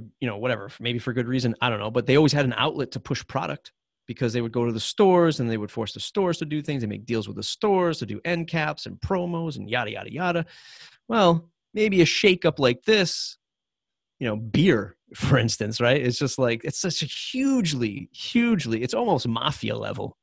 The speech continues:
right? The distribution of alcohol, of who can and can't deliver to stores, who can distribute alcohol. Um, I mean, maybe things get shook up and it's like,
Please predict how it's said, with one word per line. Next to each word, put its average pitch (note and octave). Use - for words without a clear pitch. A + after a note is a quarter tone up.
right? A#2+
The A2+
distribution A#2
of -
alcohol, G#2
of A2+
who D3+
can C3
and A2+
can't A#2+
deliver A#2
to G#2+
stores, A#2+
who B2+
can A#2+
distribute A#2+
alcohol. A#2
Um, A2
I C#3
mean, C#3
maybe E3+
things D#3+
get C3+
shook -
up A3+
and A2
it's -
like, A2+